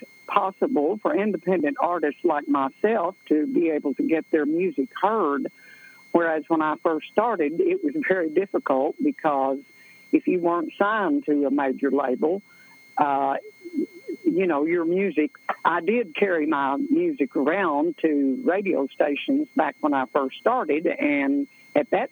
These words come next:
point, you could walk in and, and get your music played, you know, if they weren't too busy. And then it came along where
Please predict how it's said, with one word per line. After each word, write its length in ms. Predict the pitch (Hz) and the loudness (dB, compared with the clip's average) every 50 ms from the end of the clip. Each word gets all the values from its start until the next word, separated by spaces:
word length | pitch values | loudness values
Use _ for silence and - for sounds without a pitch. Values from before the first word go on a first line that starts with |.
| _ | _
point, 380 | - - 147 139 151 - - - | 0 0 2 2 0 -2 -2 -2
you 180 | 170 175 180 | 0 0 0
could 360 | 175 - - 147 - - 156 - | 0 0 -2 -2 -2 -4 -8 -2
walk 340 | - - 170 170 170 - - | 0 2 2 2 0 0 0
in 320 | 160 151 143 143 160 185 214 | 0 0 2 0 0 0 0
and, 300 | 165 143 135 139 139 - - - - - - - - - - - - | 0 0 0 0 -2 -4 -8 -20 -20 -20 -20 -20 -20 -20 -14 -2 0
and 240 | 156 143 147 143 143 | 0 2 2 2 0
get 160 | 170 160 - - - | 0 -2 0 -2 0
your 420 | 165 143 143 143 135 135 139 135 - | 0 2 2 0 0 0 0 -2 0
music 420 | - 156 165 165 156 127 - - - _ - | 0 0 2 2 0 0 -2 -4 -4 _ -2
played, 540 | - 202 226 233 214 143 135 135 147 - - | 0 0 2 2 0 0 0 0 -2 0 0
you 80 | 147 139 | 0 2
know, 300 | 135 135 123 123 147 156 | 2 2 0 0 0 -2
if 100 | 139 - | -2 0
they 140 | - 139 139 | 0 0 0
weren't 340 | 139 135 139 139 - - - | 0 0 0 -2 -4 -4 -2
too 160 | - 151 139 | 0 0 0
busy. 540 | - 143 180 226 247 190 - 117 - - - - - - - - - - - - - - - - | 2 0 0 0 -2 -2 -2 -2 -2 -2 -6 -8 -14 -20 -20 -20 -20 -20 -20 -20 -20 -16 -2 0
And 180 | 160 151 147 | 0 2 2
then 140 | 170 185 190 | 2 2 0
it 180 | 185 - - - | 0 -2 -2 -2
came 260 | - 180 165 156 143 | -2 0 2 2 2
along 500 | 143 147 151 147 139 139 143 151 165 143 | 2 2 0 2 2 0 2 0 0 0
where 380 | 151 151 147 143 139 139 143 | 0 0 2 2 2 0 0